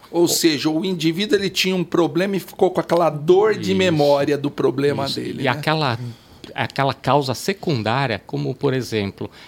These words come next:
Speaker 2: é, um mioma, ela já foi tratada.
Speaker 1: Já tá tudo perfeito e
Speaker 2: Isso.
Speaker 1: persiste
Speaker 2: O
Speaker 1: a dor,
Speaker 2: câncer
Speaker 1: né?
Speaker 2: de próstata já foi tratado, a pessoa tá até, entre aspas,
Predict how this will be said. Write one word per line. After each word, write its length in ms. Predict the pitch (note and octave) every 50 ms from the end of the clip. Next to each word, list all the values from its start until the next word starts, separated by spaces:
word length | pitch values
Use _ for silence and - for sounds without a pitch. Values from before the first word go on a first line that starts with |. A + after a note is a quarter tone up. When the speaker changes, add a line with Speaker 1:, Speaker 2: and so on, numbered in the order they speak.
| - -
Speaker 2:
é, 120 | A2+ G#2+
um 80 | A#2 C3+
mioma, 600 | C#3+ D3+ D#3+ D#3 C3+ A#2 A2 G#2 G2+ G2+ G2+ - -
ela 180 | - G#2+ A2 A2
já 160 | - - A2
foi 240 | - - - C#3+ G3+
tratada. 640 | - - G#3 E3+ - - A#2+ A#2 B2+ C#3 C#3+ D3 C#3+ C#3+
Speaker 1:
Já 180 | D#3 E3 E3 F3
tá 220 | F3 - F3+ E3+ C#3+
tudo 340 | - - G3+ A3 A3 C#4 F#3
perfeito 580 | - - F#3 F3 D3+ G#2+ G#2 F3+ F#3+ G3+ A3
e 20 | -
Speaker 2:
Isso. 100 | - -
Speaker 1:
persiste 480 | G3+ F#3+ F3 D#3+ - - E3 - - E3
Speaker 2:
O 20 |
Speaker 1:
a 20 | D#3
dor, 160 | B2+ D3 C#3+
Speaker 2:
câncer 200 | D3+ D3 C#3+ D#3+
Speaker 1:
né? 60 | D3
Speaker 2:
de 60 | D3 D3
próstata 540 | - - A#2 A2+ A2 G#2 - - - A#2 G#2+
já 140 | G2 B2+ A2+
foi 260 | - - - C#3+ G3
tratado, 760 | - - - - C3+ - - - G2+ F#2+ F#2+ A2+ C3 D3 D3 -
a 80 | -
pessoa 440 | - - C#3 A#2+ - - C#3 D3 D3
tá 240 | - - - A#2+ A#2+
até, 400 | A#2 - - C3 D3+ F3 E3 -
entre 300 | - D3 D3 - D3 C3
aspas, 420 | A2 G#2 G2+ F#2+ - - A#2 -